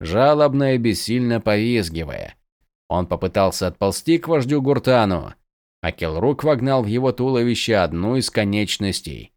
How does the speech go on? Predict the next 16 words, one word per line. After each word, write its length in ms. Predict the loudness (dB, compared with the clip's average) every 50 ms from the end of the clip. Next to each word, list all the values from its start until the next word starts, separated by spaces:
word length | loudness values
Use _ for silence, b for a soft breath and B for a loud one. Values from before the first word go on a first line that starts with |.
| _ _ _
оборвав 760 | -4 -4 -2 0 2 2 2 4 4 4 6 6 4 4 0
жалкий 560 | -2 0 2 2 4 4 2 0 -2 -4 -4 -2
визг. 460 | -2 -4 -4 -4 -6 -10 -10 -12 -20 _ _ _ _ _ _ _
«Кровавый 540 | _ 2 4 6 6 6 6 6 8 8 6
зов, 360 | 8 8 8 8 8 6 4
я 200 | 2 4 4 4
готов! 680 | 6 4 4 6 8 8 8 8 6 2 -4 -14 -18 _ _ _
А 160 | 0 2 2 4
ты?» 500 | 6 6 8 8 8 6 4 2 -2 _ _ _ _ _
спросил 520 | _ -20 -8 -4 -4 -4 -2 -2 -2 -2 -2
Келрук. 580 | 0 0 2 2 2 2 0 -2 -2 -10 -20 _ _ _ -20 -20 _ _ _ _ _ _
Нинилкор 680 | -4 -2 0 2 2 2 2 0 0 2 2 2 4
взвесил 600 | 2 0 0 0 0 0 0 0 -2 -2 -2 -2
в 40 | -2
руке 340 | -2 -2 -4 -2 -2 -2 0
копье. 580 | 0 -2 -2 -2 -4 -6 -6 -6 -6 -8 -10